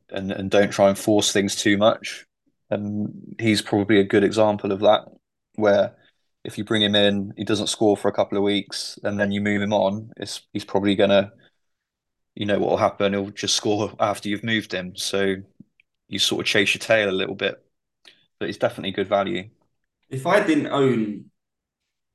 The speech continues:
Speaker 2: Odegaard or Martinelli right now, and I had to buy either in at their current prices,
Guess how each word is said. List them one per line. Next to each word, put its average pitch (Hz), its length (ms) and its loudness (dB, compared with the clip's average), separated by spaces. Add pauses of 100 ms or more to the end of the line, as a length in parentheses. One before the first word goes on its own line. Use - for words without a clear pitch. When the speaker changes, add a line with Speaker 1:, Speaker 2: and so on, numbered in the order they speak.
(1300)
Speaker 2:
Odegaard 117 480 0
or 120 140 0
Martinelli 113 540 -6
right 107 260 -6
now, - 380 -8
and 113 120 -6
I 110 60 0
had 110 120 -4
to 107 80 -12
buy 110 260 0
either 110 320 -2
in 98 300 -12
at 107 140 -8
their 104 100 -8
current 107 360 -6
prices, 113 600 -4